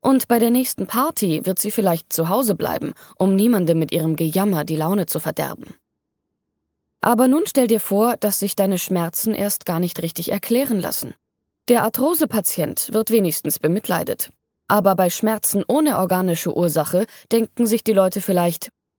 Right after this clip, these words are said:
"Der ist ja nur am Jammern, dabei hat er doch gar nichts." Das sagen auch die Ärzte. Die sozialen Auswirkungen von Schmerzen mit psychischer Ursache können unter Umständen noch belastender sein als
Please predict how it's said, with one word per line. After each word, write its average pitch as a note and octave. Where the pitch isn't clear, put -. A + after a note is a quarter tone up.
"Der E3
ist -
ja F#3
nur G3+
am F3
Jammern, E3+
dabei A3+
hat B3
er C#4
doch A3+
gar -
nichts." -
Das A3
sagen G3
auch -
die -
Ärzte. -
Die A3+
sozialen B3
Auswirkungen E3+
von D#3+
Schmerzen F3
mit D#3+
psychischer F3+
Ursache E3+
können G#3+
unter -
Umständen G3+
noch G#3+
belastender F#3+
sein D#3+
als -